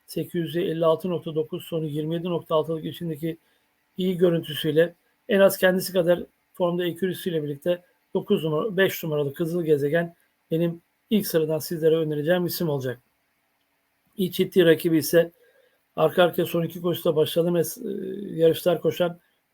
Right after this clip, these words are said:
bir önceki koşusundaki sekizinciliği bu mesafede olması nedeniyle biraz mesafe konusunda soru işaretleri bunlar. Ancak Erhan Aktu idaresinde piste çıkacak olan dört numaralı Kara Korsan benim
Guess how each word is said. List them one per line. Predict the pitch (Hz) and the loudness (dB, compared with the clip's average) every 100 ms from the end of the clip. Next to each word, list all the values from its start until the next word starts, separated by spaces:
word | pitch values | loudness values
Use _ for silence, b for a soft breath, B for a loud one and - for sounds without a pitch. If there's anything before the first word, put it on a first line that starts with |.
| _ | _
bir | 190 | 0
önceki | 180 165 175 175 | 0 0 -6 -8
koşusundaki | - 170 - 175 165 170 175 | -8 -8 -6 -4 -4 -4 -8
sekizinciliği | 170 160 156 160 160 165 | -6 -8 -6 -4 -4 -4
bu | 160 | -2
mesafede | 170 160 160 156 156 | -2 0 0 -2 0
olması | 165 165 160 175 | 0 0 -6 -4
nedeniyle | 165 165 160 175 170 b b b _ | -2 -2 0 -2 -2 b b b _
biraz | 190 180 175 - | 2 4 2 -6
mesafe | 170 165 156 165 180 | -6 -4 -2 -4 -2
konusunda | 175 165 151 175 - _ _ _ | -4 -4 -2 -4 -4 _ _ _
soru | - 175 | -2 0
işaretleri | 185 180 160 156 160 147 | 2 2 2 0 -2 -2
bunlar. | 151 165 | -2 -2
Ancak | 165 151 156 _ _ _ _ | 0 0 -2 _ _ _ _
Erhan | 165 170 | 0 2
Aktu | 170 170 | 2 0
idaresinde | 185 160 160 156 160 | -2 2 2 0 -8
piste | 160 - 175 | -8 -6 -6
çıkacak | 170 160 160 | -4 -2 -2
olan | 147 160 160 _ _ _ | 0 -2 -4 _ _ _
dört | 185 175 175 | -2 -2 -2
numaralı | 156 147 | -2 -2
Kara | - 165 165 | 0 0 2
Korsan | 160 147 165 160 | 0 0 -2 0
benim | 156 170 | -2 -2